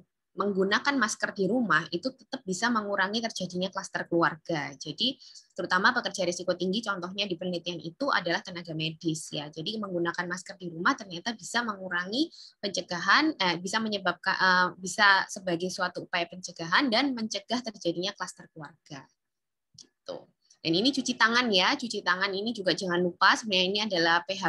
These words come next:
B S ya, perilaku hidup bersih dan sehat dari dulu ya. Intinya itu, eh, kalau dasar ilmiahnya sebenarnya virus ini bisa ditemukan ya, bisa bertahan hidup di kulit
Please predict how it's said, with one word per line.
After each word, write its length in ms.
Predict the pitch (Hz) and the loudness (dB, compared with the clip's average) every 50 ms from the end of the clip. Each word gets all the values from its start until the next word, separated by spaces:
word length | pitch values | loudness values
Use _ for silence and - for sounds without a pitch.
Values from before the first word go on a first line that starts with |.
| 160 | -2
B 160 | - - 151 - - | 0 -2 0 0 0
S 160 | 180 - - | 0 -2 -2
ya, 240 | - 180 170 170 175 - - | -2 0 2 2 2 0 -2
perilaku 400 | - 185 180 175 180 - 190 180 | -4 -2 -2 -2 -2 -4 -8 -12
hidup 240 | 180 - 180 170 - | -10 -8 -8 -8 -8
bersih 240 | 160 - - 180 | -8 -10 -8 -6
dan 160 | - 170 156 165 | -4 -4 -4 -4
sehat 400 | - - 180 180 180 - - 180 | -4 -6 -6 -4 -4 -2 0 0
dari 240 | 170 160 170 170 | 0 2 2 0
dulu 640 | 196 202 240 240 202 170 165 170 196 247 294 302 - | 2 0 2 4 6 8 8 8 6 4 2 0 -2
ya. 240 | - 170 165 180 220 - - - - - - _ _ - | -2 0 0 0 0 -2 -6 -14 -20 -20 -20 _ _ -4
Intinya 340 | 208 208 208 220 226 233 233 | -2 0 0 2 2 4 4
itu, 300 | 233 226 233 226 294 320 320 285 | 4 2 2 2 4 4 6 6
eh, 180 | - 202 202 - | 6 6 4 4
kalau 160 | 196 190 - 190 | 4 2 2 2
dasar 260 | 180 175 - 190 185 | 0 0 0 -2 -2
ilmiahnya 600 | - 190 190 185 185 196 220 277 285 285 214 196 | -2 -2 -2 0 0 0 0 0 2 2 0 0
sebenarnya 480 | 202 - 180 170 170 165 170 214 269 294 | 0 -2 -2 0 0 2 2 2 0 0
virus 320 | - 220 196 202 220 - - 196 | 0 0 -2 -2 -4 -4 -4 -2
ini 320 | 202 208 254 294 311 285 | 0 2 2 2 2 2
bisa 400 | 214 190 180 - 214 226 233 226 - - | 0 -2 -2 0 2 2 4 2 2 -2
ditemukan 480 | 180 175 - - 190 185 185 - 277 277 190 | -4 -6 -6 -6 -8 -2 0 2 2 4 4
ya, 160 | 156 165 185 | 2 2 0
bisa 240 | 185 180 - 208 214 | -2 -4 -6 -6 -6
bertahan 320 | 208 180 - 185 190 185 | -6 -6 -4 -4 -2 -2
hidup 240 | 185 180 170 226 214 | -2 -2 -2 -4 -6
di 100 | - 190 - | -8 -8 -6
kulit 160 | - 180 175 | -4 -4 -4